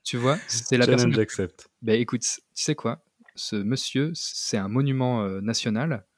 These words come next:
Speaker 1: qu'en a sûrement plein les fesses de ça, d'ailleurs, mais, euh, qui est aussi un rôliste,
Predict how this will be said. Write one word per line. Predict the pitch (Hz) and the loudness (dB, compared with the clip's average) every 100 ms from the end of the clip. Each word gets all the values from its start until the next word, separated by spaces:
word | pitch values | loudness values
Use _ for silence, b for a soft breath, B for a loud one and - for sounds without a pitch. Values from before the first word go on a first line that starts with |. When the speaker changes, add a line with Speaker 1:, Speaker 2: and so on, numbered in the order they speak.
| _ | _
Speaker 1:
qu'en | - 120 | 0 2
a | 107 | 0
sûrement | 95 135 127 117 | -2 -4 -4 -4
plein | - 120 | -2 -2
les | 110 | -2
fesses | 117 104 | -6 -6
de | 98 | -6
ça, | - | -6
d'ailleurs, | 165 117 151 139 | -2 -2 -2 -2
mais, | 110 113 110 123 143 - | -2 -2 0 0 -2 -6
euh, | 113 98 98 | -10 -8 -8
qui | - | -2
est | 110 | -2
aussi | 127 170 | 0 2
un | 131 | 2
rôliste, | 113 143 190 - - | 0 -2 -4 -4 -8